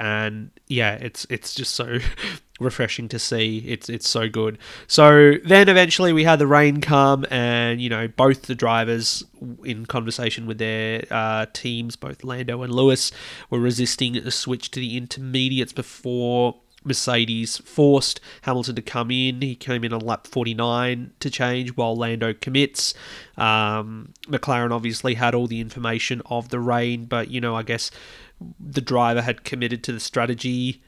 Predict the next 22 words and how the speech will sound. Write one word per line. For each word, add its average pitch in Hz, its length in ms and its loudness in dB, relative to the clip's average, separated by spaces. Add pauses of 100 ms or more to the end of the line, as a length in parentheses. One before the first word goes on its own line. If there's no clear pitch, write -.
(100)
um, 117 640 -2 (220)
or 117 220 -2
to, 120 300 -4
to 135 160 -6
staying 120 480 -2
out, 117 320 -4
you 127 100 -8
know, 117 480 -6
should 123 320 -4
the 123 80 -8
team 123 280 -4
have 117 100 -8
been 117 160 -6
more 113 140 -4
forceful 123 680 -4
in 120 260 -8
bringing 120 300 -6
him 123 220 -6
in 123 100 -2
like 113 320 -4
Mercedes 131 560 -2
were. 131 320 2